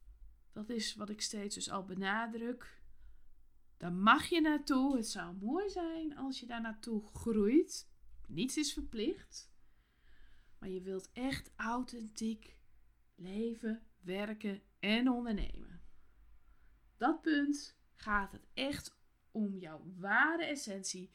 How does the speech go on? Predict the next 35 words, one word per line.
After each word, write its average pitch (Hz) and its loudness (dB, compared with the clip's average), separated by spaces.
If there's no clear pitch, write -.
je 185 -8
volle 311 2
potentieel 262 0
en 180 -12
van 175 -10
daaruit 185 -6
zelf 190 -2
leiderschap 185 2
nemen. 170 -4
Dus 185 -8
echt 285 -2
nu, 233 4
deze 277 4
kant 185 2
wil 170 -4
ik 170 -10
op. - -10
Dit 269 4
wil 269 2
ik 254 -2
zijn, 220 2
zo 208 8
wil 285 6
ik 277 2
me 269 2
ontwikkelen, 220 -4
dit 226 2
heb 302 2
ik 285 0
nodig. 226 0
Dus - -10
je 180 -8
durft 185 -8
er 190 -10
dan 180 -10